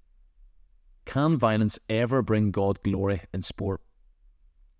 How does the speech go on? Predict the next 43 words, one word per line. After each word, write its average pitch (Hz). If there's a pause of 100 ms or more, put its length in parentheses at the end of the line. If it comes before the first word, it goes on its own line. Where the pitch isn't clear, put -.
(1400)
The 110
first 170
thing 143
to 117
do 107
as 107
we 107
approach -
this -
question 95 (500)
is 113
to 120
understand 123
what 131
it -
means 104
for 101
God 98
to 101
be 95
glorified. 95 (1300)
We 120
recently 123
recorded 104
a 90
full 107
episode 104
on 101
this 92
subject 104
a 101
few 107
months 95
ago 104 (380)
called 104
How 120
Can 117
I 107
Glorify 101
God 104
in 101
My 92
Sport? 101